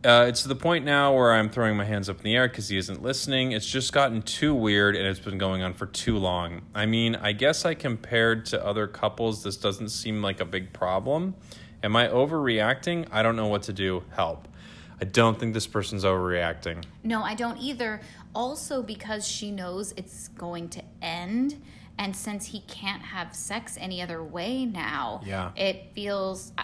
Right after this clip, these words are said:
Speaker 2: to me, it feels like the sex is just gonna end. And in any relationship where the sex completely ends, then the relationship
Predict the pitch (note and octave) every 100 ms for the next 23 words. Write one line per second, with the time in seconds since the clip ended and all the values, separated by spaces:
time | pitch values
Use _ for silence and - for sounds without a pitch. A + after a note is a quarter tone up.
0 | - - G3+ A#3+ D4 - G3 F3 F3 E3+
1 | E3+ E3+ - - - - - - - -
2 | - - - - - - - F3 G#3 -
3 | A3+ A#3 - E3+ F3+ E3+ E3+ - D#3+ B2+
4 | B2+ - - - - G3 A3+ A#3 A#3+ D4+
5 | D4 G3+ G3+ G#3 F#3+ G3 F3+ E3+ - F#3+
6 | - - E3+ F3+ B2 - E3 F3+ F3+ -
7 | - F3+ F3+ F3+ F3+ F3+ - - - -
8 | - - - - D#3+ F3 B3 G3 E3 D3